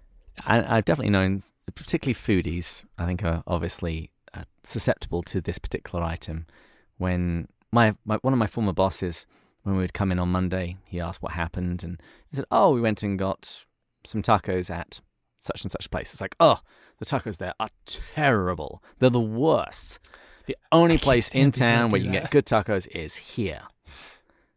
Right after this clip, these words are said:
Speaker 1: Tell them
Speaker 2: Ugh.
Speaker 1: that I sent you." <laughs>
Speaker 2: I've never wanted to be one of those people. So, I, to give you an example to kind of back it up, even when I was in college,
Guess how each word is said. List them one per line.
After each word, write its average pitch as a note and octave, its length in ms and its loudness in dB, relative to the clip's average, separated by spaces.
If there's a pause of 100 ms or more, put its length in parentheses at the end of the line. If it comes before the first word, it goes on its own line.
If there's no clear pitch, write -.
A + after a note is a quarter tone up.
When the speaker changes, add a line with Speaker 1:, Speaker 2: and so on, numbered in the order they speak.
(120)
Speaker 1:
Tell C#3 220 8
them G#2 120 6
Speaker 2:
Ugh. G2+ 40 6
Speaker 1:
that G2+ 160 2
I F#2 200 -2
sent E2 300 -6
you." - 140 -12 (120)
<laughs> - 0 - (1500)
Speaker 2:
I've D#3 140 -4
never D#3 300 -2
wanted E3+ 240 2
to C#3 40 -4
be C3 120 -2
one C3 140 -4
of C#3 40 0
those C3+ 100 -4
people. D3 400 -4 (380)
So, A#2+ 400 -2 (300)
I, C#3 100 0
to D3+ 200 -4
give F3+ 100 2
you F#3 60 2
an D#3 40 0
example C3 360 -2
to A#2+ 100 -4
kind B2+ 160 -4
of A#2 80 -4
back A#2+ 280 -4
it B2 60 -2
up, - 260 -4 (160)
even C#3 200 -4
when C#3 80 -2
I B2+ 80 0
was B2 120 -4
in B2 80 -8
college, A#2 760 -6